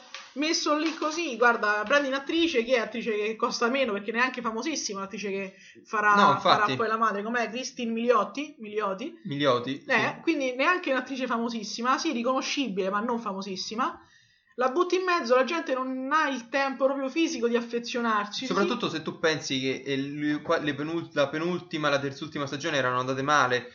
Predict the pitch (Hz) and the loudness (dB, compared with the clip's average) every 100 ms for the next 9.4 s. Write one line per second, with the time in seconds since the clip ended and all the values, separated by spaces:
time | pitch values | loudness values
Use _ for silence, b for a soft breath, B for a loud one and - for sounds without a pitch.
0 | B B 147 135 135 147 131 143 131 - | B B -4 -2 0 0 0 0 -4 -8
1 | - 135 - 135 131 196 - - 147 151 | -2 0 4 2 2 -6 -12 0 4 4
2 | 151 160 156 147 165 151 156 180 156 151 | 4 2 2 2 0 0 0 0 4 6
3 | 147 139 135 135 135 139 135 131 131 139 | 4 2 4 4 2 0 0 0 0 -2
4 | 107 135 131 131 143 131 131 135 120 135 | -2 -2 2 2 2 -4 -4 -4 -2 -2
5 | 175 - 202 - _ _ _ - 143 196 | -4 -4 -10 -12 _ _ _ -14 -2 0
6 | 170 185 190 165 143 143 - 147 135 156 | 4 4 6 4 4 -2 -2 -2 -2 -2
7 | 147 147 170 - - 131 135 131 180 - | -2 0 0 0 -4 -8 -6 -4 -6 -6
8 | - _ - 131 120 120 120 135 131 151 | -14 _ -8 -6 -6 -6 -2 -2 0 2
9 | 170 143 139 - | 4 6 4 2